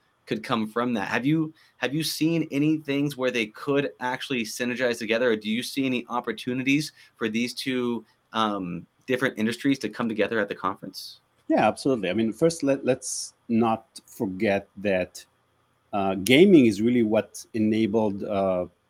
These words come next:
Speaker 2: platforms like Unity or Epic Games or, you know, Unreal Engine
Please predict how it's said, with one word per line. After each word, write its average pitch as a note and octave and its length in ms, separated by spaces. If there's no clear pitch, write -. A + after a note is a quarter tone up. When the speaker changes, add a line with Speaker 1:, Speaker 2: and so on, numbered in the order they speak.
Speaker 2:
platforms A#2 580
like F2+ 420
Unity A#2+ 340
or F#2+ 240
Epic G#2+ 360
Games G2 280
or, F#2 80
you F#2 80
know, F2+ 180
Unreal G2+ 380
Engine G2 580